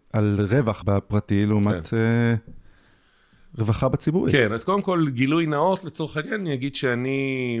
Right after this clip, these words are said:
Speaker 2: השקפת עולמי הבסיסית היא, אני בעד מה שנקרא מדינה גדולה, כלומר, אני חושב שיש הרבה מאוד מקומות בחיינו שהמדינה צריכה לקחת אחריות, ולהיות... גדולה במובן של המנגנונים שלה, ושל השירות הציבורי, ו-, והאחריות שהיא לוקחת על הרווחה, על התחבורה,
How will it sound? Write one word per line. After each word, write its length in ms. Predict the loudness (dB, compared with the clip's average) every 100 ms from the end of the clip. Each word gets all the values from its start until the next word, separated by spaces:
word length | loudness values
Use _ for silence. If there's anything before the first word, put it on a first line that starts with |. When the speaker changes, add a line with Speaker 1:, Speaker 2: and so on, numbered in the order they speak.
| -4
Speaker 2:
השקפת 440 | -8 -10 -4 -4
עולמי 320 | -2 -4 -4 -6
הבסיסית 500 | -8 -10 -8 -8 -4
היא, 100 | -2
אני 160 | -2
בעד 280 | -2 -2 -2
מה 120 | -8
שנקרא 340 | -10 -10 -6 -6
מדינה 400 | -6 -6 -8 -8
גדולה, 440 | -8 -4 0 -2
כלומר, 260 | -4 -12 -12
אני 100 | -12
חושב 160 | -14
שיש 240 | -12 -14 -10
הרבה 180 | -8
מאוד 180 | -6 -6
מקומות 480 | -8 -10 -8 -6 -6
בחיינו 420 | -10 -8 -6 -8
שהמדינה 520 | -8 -10 -8 -6 -4 -4 _ _ -10
צריכה 420 | -6 -6 -2 -2
לקחת 420 | -2 -8 -12 -14
אחריות, 840 | -16 -10 -4 2 2 2 -2 -12 -16
ולהיות... 600 | -12 -10 -8 -8 -8 -12 _ _ _
גדולה 420 | -12 -2 0 2 0
במובן 380 | -4 -8 -8
של 140 | -8 -8
המנגנונים 600 | -8 -8 -10 -6 -4 -4
שלה, 240 | -4 -8
ושל 180 | -8 -16
השירות 300 | -16 -14 -14
הציבורי, 540 | -14 -12 -8 -4 -4 -6
ו-, 80 | -12 -16 _ _ -4
והאחריות 460 | -2 0 0 -4
שהיא 120 | -4 -10
לוקחת 440 | -4 -6 -6 -14
על 100 | -12
הרווחה, 460 | -10 -12 -8 -2 -2
על 80 |
התחבורה, 840 | -4 -10 -14 -12 -6 -2 0 0